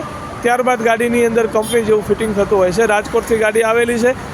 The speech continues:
બસો પચીસ કિલોમીટર દૂરથી ગાડી કસ્ટમર આપણી પાસે જ્યારે ફિટિંગ માટે આવતા હોય છે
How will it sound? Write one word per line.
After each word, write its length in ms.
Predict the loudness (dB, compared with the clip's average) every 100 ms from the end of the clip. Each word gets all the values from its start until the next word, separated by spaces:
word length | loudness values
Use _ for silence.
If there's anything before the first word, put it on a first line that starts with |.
| -12 -4
બસો 280 | -4 0 0 0
પચીસ 340 | 0 0 0
કિલોમીટર 380 | 0 0 2 2
દૂરથી 360 | 2 0 0
ગાડી 260 | 0 0 0
કસ્ટમર 500 | -2 -2 0 0 2
આપણી 200 | 0 0
પાસે 240 | 0 0
જ્યારે 280 | 0 2 0 -2 -6
ફિટિંગ 280 | -4 -2 0
માટે 220 | -2 0
આવતા 300 | 0 0 0
હોય 220 | 2 2
છે 140 | 0